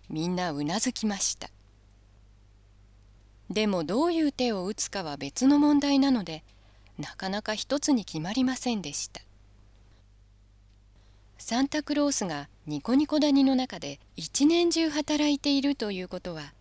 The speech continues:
みんな知っていました。そこでクリスマスイブに配るプレゼントを作っているのです。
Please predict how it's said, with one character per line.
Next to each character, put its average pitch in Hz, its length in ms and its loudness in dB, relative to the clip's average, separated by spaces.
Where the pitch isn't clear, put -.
み 170 180 -4
ん 175 60 -2
な 170 120 -4
知 - 240 -4
っ - 20 -20
て 208 100 -6
い 226 120 -2
ま 208 140 -6
し - 160 -4
た。 - 140 -14
そ - 200 -6
こ 190 140 -6
で 175 160 -2
ク - 160 -16
リ 190 100 -8
ス 311 160 0
マ 311 140 2
ス 311 140 -2
イ 294 100 2
ブ 247 100 2
に 196 120 0
配 190 280 -6
る 160 240 -10
プ - 120 -12
レ 214 140 -4
ゼ 359 160 -2
ン 311 60 -4
ト 208 140 -6
を 180 80 -6
作 - 240 -4
っ - 20 -10
て - 180 -12
い 147 100 -10
る 156 120 -8
の 135 140 -8
で - 180 -16
す。 - 220 -16